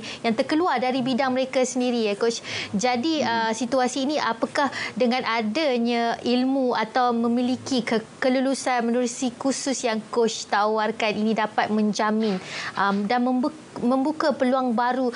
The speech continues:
Speaker 1: buat mereka untuk menceburi bidang ini dan meneruskan lagi karier mereka dalam bidang bola sepak ini, Coach?
Speaker 2: Okey, di sini, ah, kita, ah,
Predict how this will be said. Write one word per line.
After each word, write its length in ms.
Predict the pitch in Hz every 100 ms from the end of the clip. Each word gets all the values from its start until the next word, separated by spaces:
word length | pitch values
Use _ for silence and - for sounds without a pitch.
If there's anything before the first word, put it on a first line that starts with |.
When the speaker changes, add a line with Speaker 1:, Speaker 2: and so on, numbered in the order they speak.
| - -
Speaker 1:
buat 200 | 233 226
mereka 400 | 226 247 254 240
untuk 400 | 233 233 - 254
menceburi 480 | 220 226 254 220 247
bidang 240 | 233 233
ini 240 | 226 277 294
dan 160 | 262
meneruskan 480 | 262 285 330 359 311
lagi 240 | 262 226 226
karier 480 | 254 233 247 240
mereka 320 | 226 233 233 233
dalam 320 | 208 214 208
bidang 320 | 233 202 208
bola 160 | 202 208
sepak 320 | 226 - 185
ini, 160 | 190
Coach? 400 | 190 175 - - - - - - - - - - - - - -
Speaker 2:
Okey, 320 | 107 98 98 -
di 80 |
sini, 400 | 98 - 110 117
ah, 120 | 107 101
kita, 640 | 104 98 110 110 104 101 101 98 - - - - - -
ah, 560 | 101 98 98 92 95